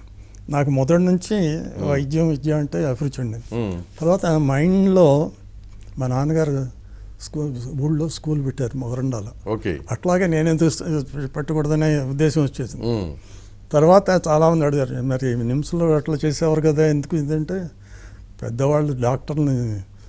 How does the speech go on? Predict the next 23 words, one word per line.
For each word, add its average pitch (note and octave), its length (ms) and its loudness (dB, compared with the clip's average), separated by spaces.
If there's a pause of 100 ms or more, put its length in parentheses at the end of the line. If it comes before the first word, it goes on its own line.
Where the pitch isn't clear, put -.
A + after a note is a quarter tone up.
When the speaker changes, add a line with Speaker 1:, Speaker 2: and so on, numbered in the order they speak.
(160)
Speaker 1:
సవరించడం C3 600 -2
చాలా A#2+ 120 -4
కష్టం, A#2 320 -6
Speaker 2:
ఉమ్. B2+ 360 0
Speaker 1:
చిన్నప్పటి G2+ 300 0
నుంచి D3 240 -2
రావాలి C3+ 340 0
క్యారెక్టర్, C3+ 640 -4
పర్సనాలిటీ. A#2+ 600 -10 (160)
Speaker 2:
<laughs> D3 220 4
ఓకే, A2 320 -2 (480)
చిన్నప్పటి C3+ 300 0
నుంచే C#3 180 0
సంస్కరించాలని B2 680 2
చెప్పి. G#2 300 -4
Speaker 1:
ఆ. G#2+ 320 -10 (220)
Speaker 2:
అదే A#2 120 2
మొక్కై A#2+ 340 2
వంగంద C3 320 2
మానవ A#2 380 2
వంగుతుంది G#2 300 -2
అన్నట్టు. D#2+ 420 -6
ఆ. G2+ 360 -2